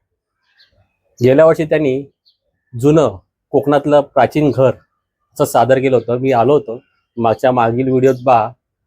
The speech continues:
आणि यावर्षी त्यांनी राजस्थानी झरोका केलेला आहे,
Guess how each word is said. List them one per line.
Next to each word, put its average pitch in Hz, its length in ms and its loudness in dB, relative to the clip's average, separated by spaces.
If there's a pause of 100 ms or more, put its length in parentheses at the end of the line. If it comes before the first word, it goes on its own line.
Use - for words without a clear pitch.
(200)
आणि 123 180 -2
यावर्षी 143 460 2
त्यांनी 127 500 -4 (380)
राजस्थानी 135 560 0
झरोका - 460 -4 (1400)
केलेला 123 300 2
आहे, 127 140 -6